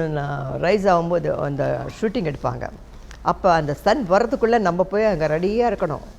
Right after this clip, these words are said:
அப்படியெல்லாம் அந்த காலத்துல சொல்லணும்னா அந்த காலம் ரொம்ப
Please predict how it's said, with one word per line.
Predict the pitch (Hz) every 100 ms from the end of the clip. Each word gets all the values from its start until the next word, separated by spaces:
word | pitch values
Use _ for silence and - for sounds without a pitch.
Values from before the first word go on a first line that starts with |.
| - - -
அப்படியெல்லாம் | - - 196 190 190 214
அந்த | 196 170 160
காலத்துல | 160 165 160 170 170 139 151 - - - - -
சொல்லணும்னா | 147 170 214 226 202
அந்த | 180 151 139
காலம் | 135 143 160 175 147
ரொம்ப | 135 143 170